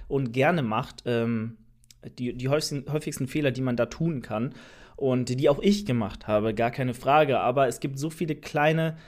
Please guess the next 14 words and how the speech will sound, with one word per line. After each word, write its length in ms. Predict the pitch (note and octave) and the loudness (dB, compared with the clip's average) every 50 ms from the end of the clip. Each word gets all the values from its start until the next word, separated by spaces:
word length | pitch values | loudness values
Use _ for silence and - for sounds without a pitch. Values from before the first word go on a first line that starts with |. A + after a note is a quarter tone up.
| - - - - | -20 -20 -16 -10
Sachen, 400 | - B2+ C3 D#3 F#3+ - - C3+ | -6 2 4 4 4 4 2 4
oder 140 | B2+ C3+ C3 | 4 4 4
die 160 | B2+ C#3 D3+ | 2 0 0
einem 240 | C#3 C#3 D3 C#3 C3+ | 0 2 0 0 -4
zumindest 580 | - - C#3+ C#3+ D3+ F3 F3 D#3+ E3 - - | -6 -4 -2 -2 0 0 0 -2 -4 -4 -2
erstmal 340 | - C#3 C#3 - C#3 B2 - | -2 -2 -2 -2 -4 -4 -6
klein 640 | - - - - C3 C3 C3+ C#3+ D#3 E3 D#3+ D#3 - | -8 -14 -8 -2 0 0 2 2 2 0 0 -2 -4
erscheinen, 680 | - A#2 - - - - D#3 E3 F3 D3 C3+ D3 D3 C3 | -6 -6 -6 -6 -6 -4 -2 0 0 0 0 0 0 -2
die 180 | C3+ C#3 - | -4 -4 -4
aber 380 | A2+ A#2 A#2 B2+ A#2+ - - - | -2 2 2 2 2 0 -4 -12
zusammengerechnet 880 | - - B2+ A#2+ A#2+ C#3 D3 E3+ D#3+ B2+ A#2 A2 A#2 A#2 - - B2 - | -12 -10 -8 -4 -2 0 0 0 0 0 0 0 0 0 -2 -6 -8 -6
einen 100 | A#2 A#2+ | -6 -6
riesen, 360 | A#2 - B2+ C#3 C#3+ C#3+ B2+ | -6 -6 -8 -8 -6 -6 -6
äh, 120 | G2 G2 | -6 -6